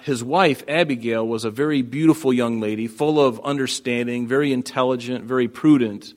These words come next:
And her husband was the exact opposite. Exact opposite. And so we're gonna see, uh, embedded in this, um, in this event tonight,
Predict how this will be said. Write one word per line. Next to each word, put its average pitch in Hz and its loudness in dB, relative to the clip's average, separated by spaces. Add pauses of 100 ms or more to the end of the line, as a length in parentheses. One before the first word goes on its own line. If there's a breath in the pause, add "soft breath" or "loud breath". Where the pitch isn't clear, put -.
(540 soft breath)
And 127 -2
her 131 -4
husband 117 -2
was 107 -10
the 113 -6
exact 113 -8
opposite. 104 -14 (500)
Exact 104 -8
opposite. 95 -8
And 98 -10
so 113 -2
we're 110 -4
gonna 135 -2
see, 135 -2
uh, 107 0 (500 loud breath)
embedded 131 6
in 120 -6
this, 113 -4 (440 soft breath)
um, 98 -6 (1300)
in 127 -2
this - -2 (440)
event 117 0
tonight, 95 -10